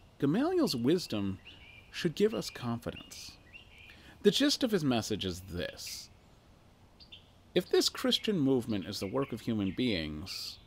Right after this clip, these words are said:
it will disappear on its own. But if God is the one behind it, there's no stopping it.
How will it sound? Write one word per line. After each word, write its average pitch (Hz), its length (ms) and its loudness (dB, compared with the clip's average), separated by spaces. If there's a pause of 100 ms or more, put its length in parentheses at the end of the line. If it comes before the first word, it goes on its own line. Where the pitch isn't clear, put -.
(180)
it 170 120 0
will 202 100 2
disappear 165 520 0
on 80 160 -4
its 78 140 -10
own. 76 240 -10 (1400)
But 127 140 4
if 127 140 -2
God 175 320 4
is 226 120 2
the 220 80 0
one 170 220 2
behind 117 440 2
it, 101 200 0 (680)
there's 110 260 -4
no 104 160 -2
stopping - 580 -8
it. - 100 -20